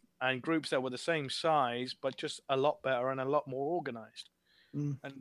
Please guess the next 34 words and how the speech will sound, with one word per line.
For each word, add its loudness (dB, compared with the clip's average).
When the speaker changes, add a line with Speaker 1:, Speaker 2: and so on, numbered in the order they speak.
Speaker 1:
if 0
you -6
keep 0
on 2
getting 2
killed 4
easily 0
again 0
and -4
again -4
and -8
again -2
because 0
people 0
are -2
not -2
helping 2
you 0
out, 4
they're -2
running 2
off 0
doing -2
their -4
own -4
thing, -6
well, -2
how 4
is -4
that 2
fun? -8
Speaker 2:
Right. -6
Speaker 1:
You -8
know, -8